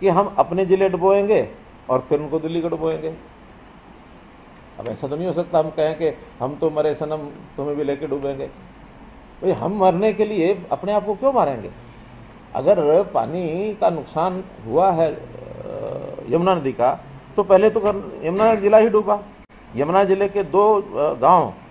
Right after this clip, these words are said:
उनको खाली कराने पड़े। फिर इसके बाद बीस बाईस जिले करनाल में इंद्री इलाके के डूबे।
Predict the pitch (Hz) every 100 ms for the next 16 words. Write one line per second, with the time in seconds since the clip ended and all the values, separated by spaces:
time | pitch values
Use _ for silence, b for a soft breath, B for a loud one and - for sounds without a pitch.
0 | - 180 196 190 185 226 214 196 185 180
1 | 180 - - - - 190 202 - 214 202
2 | 151 202 180 196 196 151 156 - 131 170
3 | 196 196 156 151 185 196 190 160 208 202
4 | 196 208 196 180 175